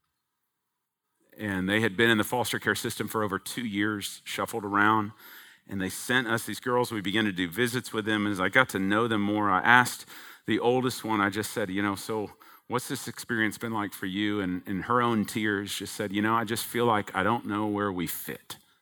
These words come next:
I just don't fit anywhere." And you could just see that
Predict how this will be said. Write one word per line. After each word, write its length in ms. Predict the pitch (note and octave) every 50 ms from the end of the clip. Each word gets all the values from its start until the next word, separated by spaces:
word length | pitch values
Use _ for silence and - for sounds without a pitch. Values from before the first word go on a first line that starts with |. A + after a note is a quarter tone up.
| _ _ _ _ _ _ _ _ _ _ _ _ _ _ _ _ _ _ _ _ _
I 40 | -
just 140 | - - -
don't 120 | A#2+ -
fit 280 | - - - A2 G#2+ G#2
anywhere." 480 | A#2 A#2+ G2 D2 C2 - - - - _ _ _ _ _ _ _ _ _ _ _ _ _ _ _ _ _ _ _ _ _ _ _ _ _
And 100 | - G2+
you 60 | F#2+
could 100 | F#2 F#2+
just 160 | - E2+ -
see 560 | - - - - C3 C3+ B2 G#2+ F#2 E2+ D#2 - - - - - _ _ _ _ _ _ _ _ _ _ _
that 220 | - G2+ G2 -